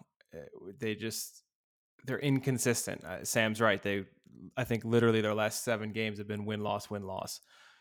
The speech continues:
So it's frustrating, but Sam also touched on a point that this is kind of a must-win game.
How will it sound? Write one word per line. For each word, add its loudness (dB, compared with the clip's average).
So -4
it's -2
frustrating, 4
but 8
Sam 4
also 6
touched 2
on 0
a -2
point 0
that -2
this 0
is -4
kind 2
of 2
a 0
must-win 0
game. 0